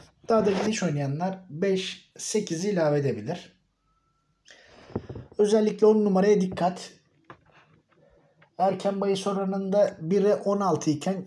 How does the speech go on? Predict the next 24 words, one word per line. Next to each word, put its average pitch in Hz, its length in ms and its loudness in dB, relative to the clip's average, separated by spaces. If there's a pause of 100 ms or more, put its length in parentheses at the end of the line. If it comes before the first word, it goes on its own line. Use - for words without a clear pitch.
şu - 380 -4
bire 139 420 0
yediye 196 380 0
kadar 170 460 -2
düşmüş. 165 440 -4
Yani 190 260 0
üzerine 190 360 2
bayağı 170 480 0
bahis 160 320 0
oynanmış. 123 720 -4 (840)
Dikkat 202 320 0
edin 127 240 0
derim 123 320 -4
ikinci 143 340 -2
ayaktaki 135 640 -4 (400)
on 151 240 0
numaraya. 104 500 -8 (760)
Üçüncü 226 320 2
ayakta 214 260 2
altı 214 260 2
numara 190 560 2 (240)
tekimizdir. 156 840 0 (1600)
Dördüncü 214 420 6
ayak 214 240 2